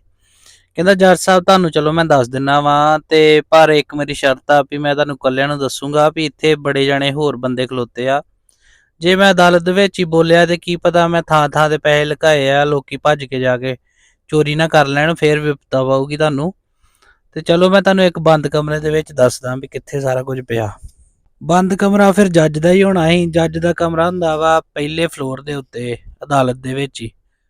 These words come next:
ਉੱਥੇ ਜੱਜ ਉਹਨੂੰ ਲੈ ਜਾਂਦਾ ਵੀ, "ਹਾਂ ਹੁਣ ਦੱਸ।" ਜੱਜ ਨੂੰ ਕਹਿੰਦਾ, "ਦੱਸ ਦਿੰਨਾ, ਪਹਿਲਾਂ ਪਾਣੀ ਪੂਣੀ ਤੇ ਪਿਆਓ ਕੋਈ।" ਜੱਜ ਕਹਿੰਦਾ, "ਠੀਕ ਆ।" ਉਹ ਪਾਣੀ ਪੂਣੀ ਲੈਣ ਜਦੋਂ ਮਾੜਾ ਜਿਹਾ ਇੱਧਰ ਉੱਧਰ ਜਾਂਦਾ ਵਾ, ਤੇ ਮਾਰ ਕੇ ਛਾਲ ਬਾਰੀ ਚੋਂ,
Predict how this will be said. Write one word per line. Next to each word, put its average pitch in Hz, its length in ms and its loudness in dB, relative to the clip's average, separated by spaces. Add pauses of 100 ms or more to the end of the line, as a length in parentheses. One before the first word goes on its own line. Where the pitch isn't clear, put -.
(160)
ਉੱਥੇ 170 240 -2
ਜੱਜ 180 280 2
ਉਹਨੂੰ 180 220 0
ਲੈ 185 200 4
ਜਾਂਦਾ 139 300 0
ਵੀ, 156 160 -2
"ਹਾਂ 147 220 4
ਹੁਣ 151 260 0
ਦੱਸ।" 117 260 -6 (200)
ਜੱਜ 170 240 4
ਨੂੰ 185 120 2
ਕਹਿੰਦਾ, 185 240 2
"ਦੱਸ 185 300 2
ਦਿੰਨਾ, 170 280 2
ਪਹਿਲਾਂ 185 180 4
ਪਾਣੀ 160 280 2
ਪੂਣੀ 156 220 -2
ਤੇ 156 100 -6
ਪਿਆਓ 147 320 2
ਕੋਈ।" 160 160 -2 (800)
ਜੱਜ 147 180 0
ਕਹਿੰਦਾ, 151 260 0
"ਠੀਕ 131 320 0
ਆ।" 147 80 6
ਉਹ 160 140 6
ਪਾਣੀ 165 260 6
ਪੂਣੀ 170 220 0
ਲੈਣ 175 280 4
ਜਦੋਂ 156 320 2
ਮਾੜਾ 151 280 4
ਜਿਹਾ 151 300 8
ਇੱਧਰ 151 360 -6
ਉੱਧਰ 151 240 -8
ਜਾਂਦਾ 135 380 2
ਵਾ, 143 120 4 (720)
ਤੇ 160 160 4
ਮਾਰ 156 300 6
ਕੇ 147 180 0
ਛਾਲ 147 280 6
ਬਾਰੀ 143 360 4
ਚੋਂ, 151 220 2